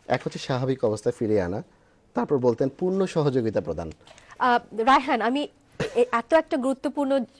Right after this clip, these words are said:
Speaker 2: আহ, জায়গায়, আহ, আপনি এসছেন যে আমি আপ-, এই চু-, ব্রেকটা নিয়ে নিব, কারণ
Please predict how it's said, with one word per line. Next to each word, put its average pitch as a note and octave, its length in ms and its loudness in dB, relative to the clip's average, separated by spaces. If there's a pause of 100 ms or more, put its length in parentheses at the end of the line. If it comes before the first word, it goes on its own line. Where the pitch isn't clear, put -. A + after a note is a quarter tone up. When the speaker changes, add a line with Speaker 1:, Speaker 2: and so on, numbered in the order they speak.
(200)
Speaker 2:
আহ, G3+ 220 -2
জায়গায়, A3+ 560 4
আহ, G#3 300 -8
আপনি - 380 -10
এসছেন A3+ 340 -4
যে A3+ 100 0
আমি A#3 200 -2 (380)
আপ-, G#3 280 -2 (100)
এই A3+ 260 -2
চু-, - 180 -10
ব্রেকটা A#3+ 440 2
নিয়ে B3 160 2
নিব, A3+ 260 2
কারণ A#3 260 2